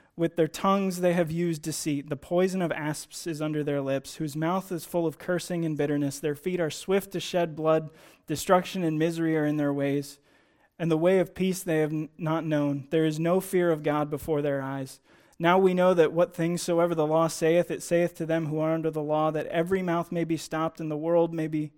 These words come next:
may become guilty before God. Therefore, by the deeds of the law, there shall no flesh be justified in his sight, for by the law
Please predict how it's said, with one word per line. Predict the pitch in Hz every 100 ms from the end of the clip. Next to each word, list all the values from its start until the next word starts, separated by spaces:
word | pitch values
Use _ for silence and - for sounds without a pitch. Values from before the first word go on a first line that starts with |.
| _
may | - 175
become | 165 160 180 165
guilty | 151 165 -
before | 170 160 - 160
God. | 151 147 147 - - _ _ _ -
Therefore, | 170 190 196 190
by | 180 170
the | 165
deeds | 151 165 180 170
of | 165
the | 160
law, | 160 170
there | 165
shall | 156 170
no | 160 165 175 175
flesh | - 175 170 -
be | 170
justified | 156 147 143 165 147 151 143
in | 143
his | 135 143
sight, | - 139 135 135 - - _
for | -
by | 151 151 160
the | 156
law | 151 143 139